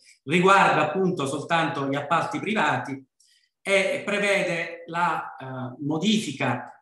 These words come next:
del prezzo contrattuale soltanto, come sappiamo, nel caso in cui l'aumento o la diminuzione sia superiore al decimo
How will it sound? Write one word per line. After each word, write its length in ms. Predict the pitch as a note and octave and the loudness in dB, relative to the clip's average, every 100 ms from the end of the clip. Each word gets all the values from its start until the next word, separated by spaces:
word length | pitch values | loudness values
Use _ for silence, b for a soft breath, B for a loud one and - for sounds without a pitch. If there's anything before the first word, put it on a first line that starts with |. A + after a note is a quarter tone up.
| _ | _
del 640 | _ C3+ E3+ D#3+ C#3+ - - | _ -2 0 0 -2 -4 -6
prezzo 360 | E3+ F3 - C#3 | -4 -2 -4 -6
contrattuale 840 | E3 G3 A3+ A3+ A#3+ F#3+ D#3+ D3+ | -4 0 0 2 2 4 2 0
soltanto, 760 | G#3 G3+ E3+ D#3 D3+ D3+ D3 - | -4 -2 -2 -2 -2 -4 -4 -6
come 180 | C#3+ | -8
sappiamo, 480 | D3 - - E3+ D3+ | -6 -6 -2 0 0
nel 160 | D3 D3+ | -4 -4
caso 200 | E3+ E3+ | -4 -4
in 120 | D#3 | -4
cui 320 | F3+ D3+ - _ - | -2 -2 -4 _ -2
l'aumento 520 | D#3 F#3 F#3 F#3+ E3+ | 2 4 4 4 2
o 40 | |
la 100 | D#3 | -2
diminuzione 920 | D3+ F3+ G#3+ - F3 F#3+ D3+ - - _ _ _ _ | -2 -4 -4 -4 -2 -2 -2 -6 -12 _ _ _ _
sia 260 | - F#3+ | -4 0
superiore 640 | F3+ F3+ F3+ F3+ D#3+ D3+ D3 | 2 2 4 4 4 2 0
al 240 | D3+ D#3+ | -2 0
decimo 840 | E3 F#3+ D3 - C3+ B2+ - - | 2 4 4 0 -2 -2 -6 -14